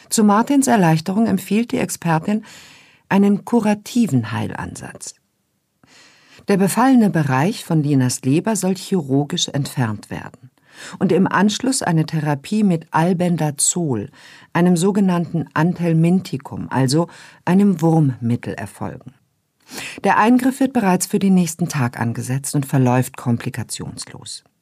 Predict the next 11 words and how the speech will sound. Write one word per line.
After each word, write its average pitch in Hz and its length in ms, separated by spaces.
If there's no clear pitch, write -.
Das 214 120
betroffene 220 520
Gewebe 208 440
kann 220 220
von 226 160
den 220 100
Chirurgen 185 480
tatsächlich 147 760
vollständig 160 920
entfernt 101 560
werden. 69 320